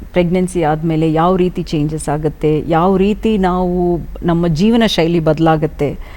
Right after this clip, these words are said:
ಅನ್ನೋದನ್ನ ನೀವು ಚರ್ಚೆ ಮಾಡೋದು ತುಂಬ ಮುಖ್ಯ. ಎರಡನೇದೇನು ಅಂತಂದ್ರೆ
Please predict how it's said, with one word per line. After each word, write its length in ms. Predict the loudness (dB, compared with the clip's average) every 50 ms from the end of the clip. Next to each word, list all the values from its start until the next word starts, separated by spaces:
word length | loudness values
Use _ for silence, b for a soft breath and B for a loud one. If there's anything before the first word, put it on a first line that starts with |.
| B B B B B
ಅನ್ನೋದನ್ನ 540 | 2 4 4 4 4 4 4 4 2 2 2 2
ನೀವು 180 | 2 0 0
ಚರ್ಚೆ 340 | 0 -2 -4 -4 -4 -4 -4
ಮಾಡೋದು 360 | -4 -2 -2 -4 -4 -4 -6
ತುಂಬ 260 | -6 -6 -6 -4 -4 -4 -6
ಮುಖ್ಯ. 360 | -6 -8 -10 -12 -10 -12 -12 -12 -12 -16 B B B B B B B B B B B B B B -16 -18 -16 -16 -12 -4 0
ಎರಡನೇದೇನು 720 | 2 4 4 4 4 4 4 4 6 4 2 4 4 2
ಅಂತಂದ್ರೆ 540 | 2 0 -2 -2 -4 -6 -4 -4 -4 -6